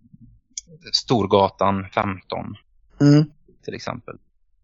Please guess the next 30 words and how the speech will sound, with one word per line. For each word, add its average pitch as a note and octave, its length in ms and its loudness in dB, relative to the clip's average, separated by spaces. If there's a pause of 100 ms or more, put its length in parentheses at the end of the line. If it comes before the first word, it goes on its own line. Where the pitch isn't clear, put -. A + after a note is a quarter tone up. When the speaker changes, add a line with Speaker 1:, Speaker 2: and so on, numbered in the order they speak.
(840)
Speaker 1:
Eh, G2+ 340 -2
och A2+ 320 -8
när A2+ 140 0
som C3 160 -4
helst G#2+ 200 -4
kan A2+ 100 -6
du A2 60 -4
trycka A2 400 -8
på C3 260 -6
den B2+ 360 -6
här G#2+ 60 -4
knappen, F#2+ 640 -8 (280)
både G#2+ 280 -4
när A#2 120 0
du B2+ 100 -4
sitter G#2+ 320 -6
i - 20 -2
ett G#2 120 -6
fordon, G#2 600 -2
en A2+ 220 -8
taxi - 380 -6
eller G#2 160 -2
en G#2 100 -4
buss G#2 440 -4
eller, G#2+ 560 -2
eh, G#2 400 -4
någonting, G#2+ 560 -6
och G#2+ 60 -2
den G#2+ 120 -2
säger G2 400 -2